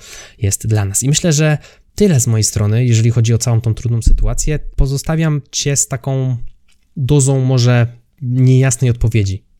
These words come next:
Chciałbym, abyś tak na chwilę się zatrzymał, jak skończysz słuchać ten podcast, nie włączał następnego odcinka, tylko tak z trzy minuty się zastanowił nad tym wszystkim, nie?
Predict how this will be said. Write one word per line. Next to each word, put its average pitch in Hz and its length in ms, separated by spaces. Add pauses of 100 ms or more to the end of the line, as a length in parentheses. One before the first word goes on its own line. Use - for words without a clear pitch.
(120)
Chciałbym, 139 320
abyś 123 260
tak 127 220
na 123 100
chwilę 127 220
się 117 140
zatrzymał, 165 680
jak 113 160
skończysz - 360
słuchać 117 220
ten 110 180
podcast, - 520
nie 117 100
włączał 113 260
następnego 110 420
odcinka, 190 380 (540)
tylko 139 540 (280)
tak 120 200
z - 80
trzy - 180
minuty 139 280
się 120 140
zastanowił 117 480
nad 104 220
tym 104 60
wszystkim, - 380
nie? 180 300